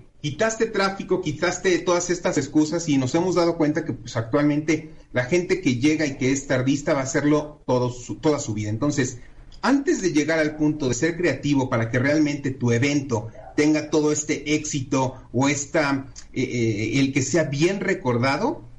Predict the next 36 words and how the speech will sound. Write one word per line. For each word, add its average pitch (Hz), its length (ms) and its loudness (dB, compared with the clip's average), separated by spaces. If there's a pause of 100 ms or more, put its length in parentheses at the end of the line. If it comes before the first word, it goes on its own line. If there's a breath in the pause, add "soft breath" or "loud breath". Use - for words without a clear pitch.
hay 165 140 2
que 190 100 -2
empezar 147 720 0 (180)
por 123 200 0
tratar 123 440 0
bien 123 340 2
a 107 120 -6
tu - 120 -10
cliente. 101 460 -6
O 104 60 -2
sea, 120 600 -2
no 180 200 2
podemos 196 500 2
encomendarnos 147 1000 2
en 127 180 2
quien 123 300 2
no 151 140 2
creemos, 147 440 2
ni 127 100 0
podemos 147 360 0
creer 143 640 -2
en 131 200 4
alguien 147 340 2
en 127 120 0
quien 131 220 2
no 151 180 2
confiamos. 156 600 0
Al 120 140 0
final, 151 480 2 (120)
tú 151 100 -2
tienes 175 280 0
que 156 120 2
generarle 147 600 2
esta, 147 580 -2 (220)
esta 135 280 0
credibilidad 131 920 2